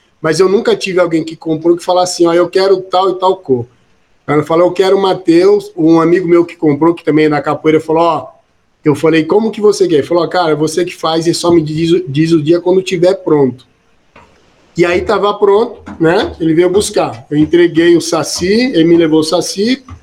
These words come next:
a Yara e mais algumas coisas que eu não vou lembrar. Então tem esses dois, Mateu. Tem um que eu não terminei também,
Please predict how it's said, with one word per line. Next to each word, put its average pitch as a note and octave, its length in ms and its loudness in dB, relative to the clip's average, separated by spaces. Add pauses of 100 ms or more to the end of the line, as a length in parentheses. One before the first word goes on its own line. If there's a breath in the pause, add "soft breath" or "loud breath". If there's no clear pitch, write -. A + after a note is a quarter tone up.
(320)
a D3+ 560 0
Yara F3+ 640 0 (560)
e D3+ 60 -2
mais E3+ 240 0
algumas F3+ 320 0
coisas E3 340 0
que - 60 -8
eu F3 60 2
não F3 80 4
vou E3 100 2
lembrar. C#3 280 0 (460)
Então D#3+ 200 0
tem F#3+ 160 2
esses A3 260 -6
dois, D#3+ 460 0
Mateu. D#3 680 0 (680)
Tem G3 180 2
um A#3+ 100 0
que A#3 100 -2
eu G#3 60 2
não B3 180 0
terminei G3+ 480 0
também, F#3+ 600 0